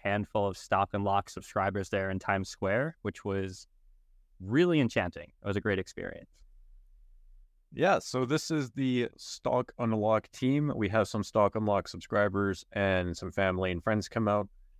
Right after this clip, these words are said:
Speaker 2: and we got Stock Unlock on the Nasdaq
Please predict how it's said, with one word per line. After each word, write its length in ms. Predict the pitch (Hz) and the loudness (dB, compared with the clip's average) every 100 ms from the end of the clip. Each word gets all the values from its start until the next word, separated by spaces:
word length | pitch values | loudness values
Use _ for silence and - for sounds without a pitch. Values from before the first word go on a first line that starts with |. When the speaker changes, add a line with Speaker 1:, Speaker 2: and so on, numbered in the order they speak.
| - - - - | -20 -20 -20 -4
Speaker 2:
and 320 | 107 107 95 | 0 2 0
we 280 | 92 131 127 | 0 2 0
got 360 | 95 131 127 120 _ | 0 2 2 0 _
Stock 520 | - - 123 131 120 - | -14 -4 0 2 0 -2
Unlock 680 | 123 113 110 127 107 101 - - _ - - - | -2 0 2 4 4 0 -8 -20 _ -20 -20 -4
on 200 | 107 104 | 0 2
the 240 | 101 101 | 2 2
Nasdaq 580 | 92 98 107 - 107 104 | 2 4 2 2 2 2